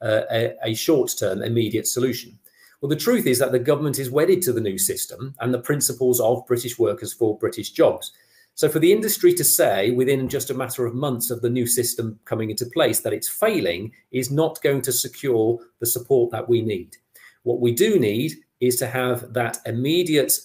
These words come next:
solution so that we can get over this current crisis, but we need to work with government on identifying what the more mid and long-term solutions are, and that's where the mac comes in.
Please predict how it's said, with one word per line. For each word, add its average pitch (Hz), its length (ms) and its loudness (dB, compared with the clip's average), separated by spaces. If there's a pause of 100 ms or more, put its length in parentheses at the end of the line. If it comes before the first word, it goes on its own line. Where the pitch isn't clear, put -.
(140)
solution 139 880 0
so - 180 -2
that 123 80 4
we 123 80 2
can 123 140 -2
get 131 260 0
over 135 260 2
this 120 240 2
current 117 300 0
crisis, - 680 0 (380)
but 120 120 2
we 135 80 2
need 147 180 0
to 139 100 0
work 135 380 2
with 127 280 2
government 110 480 -2 (260)
on 123 100 -2
identifying 123 760 0
what 120 160 0
the 123 80 2
more 123 280 2
mid 127 300 0
and 120 120 -2
long-term 117 440 0
solutions 110 540 -4
are, 85 260 -6 (160)
and 98 140 -12
that's - 300 -6
where 98 180 -2
the 95 80 -6
mac - 300 -12 (100)
comes 85 260 -14
in. 76 180 -10